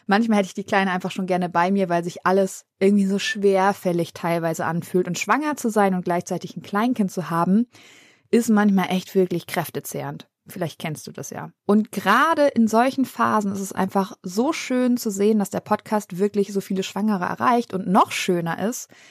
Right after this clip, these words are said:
mitzubekommen, dass so viele von euch durch den Podcast schon positive Veränderungen bei sich wahrnehmen konnten. Also Chapeau an dich, weil das bedeutet einfach, dass du die Methoden wirklich umsetzt, weil sonst würdest du keine <laughs> Veränderung merken. Und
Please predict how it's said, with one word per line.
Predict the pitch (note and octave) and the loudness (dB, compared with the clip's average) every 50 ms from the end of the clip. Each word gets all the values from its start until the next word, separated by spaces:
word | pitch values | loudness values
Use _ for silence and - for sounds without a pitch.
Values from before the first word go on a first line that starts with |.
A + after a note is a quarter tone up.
| - _ _ - | -20 _ _ 0
mitzubekommen, | F#3 F#3+ A#3+ B3+ - - - B3+ A3 A3 - - A3+ G#3+ G#3 G#3 | 2 2 2 2 0 -4 -4 -2 -2 -2 0 2 2 2 4 4
dass | G3+ F#3+ F#3 - | 2 0 0 -2
so | G3 | -4
viele | - - G#3+ G#3 G#3 | -4 -2 -2 -2 -2
von | G3 - F#3+ F#3 | -2 -2 -4 -4
euch | - F3+ F#3 F#3 _ - | -2 -2 -4 -4 _ 0
durch | - A3 C4+ C4 - | 0 0 0 0 -2
den | - A3+ G#3 | -4 -4 -2
Podcast | B2 B2 G3 G3 - - G3+ F#3 - - | 0 -2 -2 -2 -4 -8 -8 -6 -4 -4
schon | - F#3 F3 | -6 -6 -6
positive | - - G3 F#3+ F3+ F#3+ F#3+ - F#3 F3 F3 | 0 2 2 2 2 0 -4 -2 -2 -4 -4
Veränderungen | F3 - - - E3+ F3 E3+ E3 E3 D#3+ | -4 -6 -6 -4 -2 -2 -2 -2 -4 -4
bei | D#3 D#3 D#3 | -4 -4 -4
sich | D3+ D#3 - - | -6 -6 -6 -2
wahrnehmen | D#3 D#3 D#3+ D#3+ D3 C#3 D#3 | 0 0 0 0 -2 -6 -6
konnten. | - - D#3 C#3+ - - - D3+ D#3 _ _ _ _ _ _ - | -8 -8 -8 -8 -8 -8 -8 -10 -10 _ _ _ _ _ _ 2
Also | G3+ G3 G#3+ A3 C4 D4+ F4+ F4 | 4 4 4 2 2 -2 -2 -2
Chapeau | - - G#3+ F#3 - - - A3 | -2 -2 -4 -4 -2 2 2 2
an | F#3 F3+ F3 D#3+ | 4 2 -2 0
dich, | - F#3 - - - - - _ _ _ - _ _ _ _ _ _ - | -2 -2 -2 -2 -6 -12 -20 _ _ _ -20 _ _ _ _ _ _ -8
weil | - F3 F#3 G#3+ C4+ D#4 | 0 2 4 4 4 4
das | B3 G#3 - | 2 0 0
bedeutet | - F3+ E3 F3 E3 F3+ G#3 B3+ - D#4 - - | -2 -6 -2 0 2 2 2 2 0 -4 -6 -2
einfach, | - A3+ A#3 A#3 A#3+ A#3+ A3+ G#3 | 0 0 0 0 0 -2 -2 0
dass | - G3+ G3 - | 0 -4 -4 -2
du | - F#3+ | -6 -4
die | F#3 F#3 F3+ | -2 -2 -2
Methoden | F3+ F3 - - - G3+ G#3 A3 A3 G3+ E3 | -2 -4 -4 0 2 4 4 4 4 2 2
wirklich | F3 F3+ - F#3+ F3 - | 0 -2 -2 -4 -4 0
umsetzt, | - G3 G3 F3 - - - - - - - - - _ - - - - - - _ - | 0 2 2 2 0 -4 -10 -10 -12 -14 -16 -16 -20 _ -20 -20 -20 -20 -20 -18 _ -4
weil | D#3+ E3 E3 | -2 -2 0
sonst | F3+ F#3 G3+ A3 A#3 A#3 - - | 0 2 2 2 2 0 -2 -6
würdest | F#3+ F#3 F#3 G3 F#3+ G3 G3 - - - | -4 2 2 2 2 2 -4 -8 -4 -2
du | F#3+ F#3+ F#3 - - | 0 0 0 -2 -6
keine | - - D#3+ D3 D3+ C#3 | -6 -4 -2 -2 -2 -4
<laughs> | |
Veränderung | - - F3+ F#3 F3 E3 E3+ D#3 - E3+ F3+ F#3+ | -6 -4 -2 0 0 0 0 -2 -2 -2 0 2
merken. | G#3+ G#3+ F3 - - - - - _ | 2 2 0 -2 -6 -10 -16 -10 _
Und | - G3 G3 G#3 - - | 0 2 2 0 -2 -4